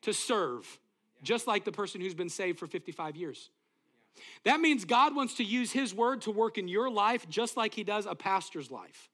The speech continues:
Speaker 2: Yes.
Speaker 1: Hey, just because it's my vocation to study the word of God does not mean that I know everything about the Bible. I'll be the very first one to admit, I don't. And there are people in this room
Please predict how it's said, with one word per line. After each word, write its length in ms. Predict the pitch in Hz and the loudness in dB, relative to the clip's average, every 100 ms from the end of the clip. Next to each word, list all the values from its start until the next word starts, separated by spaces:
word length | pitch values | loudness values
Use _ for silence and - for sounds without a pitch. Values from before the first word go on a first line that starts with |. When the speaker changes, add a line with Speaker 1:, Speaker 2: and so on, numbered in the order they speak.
| _ | _
Speaker 2:
Yes. 100 | _ _ _ _ _ _ - - | _ _ _ _ _ _ -20 -6
Speaker 1:
Hey, 180 | - 240 | 2 2
just 440 | 180 143 285 339 - | 2 2 2 2 2
because 720 | 330 - 240 240 254 269 214 - _ _ _ | 0 4 6 6 4 2 -4 -10 _ _ _
it's 260 | 208 240 - | 0 0 0
my 440 | 202 196 196 175 147 - - _ _ | 0 4 4 2 -2 -12 -20 _ _
vocation 920 | 143 220 214 - 240 220 - 254 269 247 _ _ _ _ _ _ | 0 2 2 0 0 0 0 0 0 -4 _ _ _ _ _ _
to 160 | - 214 | -6 -4
study 400 | 165 - 220 247 | -2 0 2 2
the 100 | 214 | 2
word 160 | 214 214 | 2 0
of 120 | 170 | 0
God 360 | 170 175 196 226 - _ _ 139 | 4 6 4 0 -10 _ _ -2
does 260 | 202 170 | 0 0
not 320 | 165 214 226 | 4 4 4
mean 280 | 214 233 220 | 2 0 0
that 120 | 185 175 | -2 2
I 180 | 175 208 | 2 2
know 180 | 208 | 2
everything 400 | 190 196 190 190 | 0 0 -2 -4
about 220 | 165 165 160 | -2 0 0
the 80 | |
Bible. 320 | 151 147 127 - _ _ _ _ _ _ _ _ _ _ | -2 -4 -4 -14 _ _ _ _ _ _ _ _ _ _
I'll 180 | 175 247 | 6 6
be 120 | 262 | 6
the 80 | 220 | 2
very 220 | 202 214 | 2 0
first 280 | - 226 202 | 0 -2 -2
one 160 | 214 190 | -2 0
to 80 | |
admit, 360 | 175 170 185 117 - _ _ | 0 0 -2 -4 -12 _ _
I 160 | 156 208 | 0 0
don't. 440 | 175 185 120 - - _ _ _ _ _ - - - | 2 -2 -4 -10 -20 _ _ _ _ _ -20 -14 -6
And 140 | 185 | 2
there 120 | 254 | 4
are 120 | 302 | 4
people 420 | 254 - 269 277 262 | 4 2 2 0 0
in 240 | 185 175 | -2 2
this 300 | 180 240 - | 2 2 0
room 440 | 185 208 233 294 | -2 0 2 0